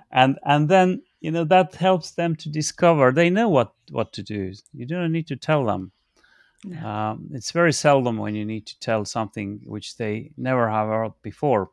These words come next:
Speaker 1: because people are quite educated nowadays. And, yeah, and, and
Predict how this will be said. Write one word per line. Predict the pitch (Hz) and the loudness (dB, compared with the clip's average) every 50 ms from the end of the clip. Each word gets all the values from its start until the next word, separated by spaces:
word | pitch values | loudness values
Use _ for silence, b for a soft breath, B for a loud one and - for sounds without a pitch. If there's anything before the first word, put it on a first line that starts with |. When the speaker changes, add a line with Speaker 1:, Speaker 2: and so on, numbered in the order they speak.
| _ _ _ _ _ _ _ _ _ _ _ _ _ _ _ _ - _ _ | _ _ _ _ _ _ _ _ _ _ _ _ _ _ _ _ -20 _ _
Speaker 1:
because | 110 - 117 107 - | -16 -14 -14 -14 -6
people | - 139 131 - - 113 | -6 -6 -6 -4 -4 -4
are | 113 110 | -4 -2
quite | - 127 120 - | -2 -4 -4 -2
educated | 135 139 131 135 - - 107 98 - 101 | -2 -2 -2 -4 -6 -6 -8 -8 -8 -10
nowadays. | 101 101 101 101 101 101 101 101 104 - - - b b b b b b b b b b b b b b b b b _ _ - | -8 -8 -6 -6 -6 -8 -8 -10 -12 -14 -16 -20 b b b b b b b b b b b b b b b b b _ _ -2
And, | 135 123 127 131 131 131 127 - - _ _ _ _ _ _ _ _ _ _ _ _ _ _ _ _ _ _ _ _ _ _ _ _ | 0 2 2 4 2 0 0 -2 -6 _ _ _ _ _ _ _ _ _ _ _ _ _ _ _ _ _ _ _ _ _ _ _ _
yeah, | 147 160 190 202 185 147 123 | 0 2 4 4 6 6 6
and, | 123 127 117 | 4 2 -2
and | - - 135 131 131 131 127 127 - - | -2 -2 0 0 2 0 -2 -2 -6 -16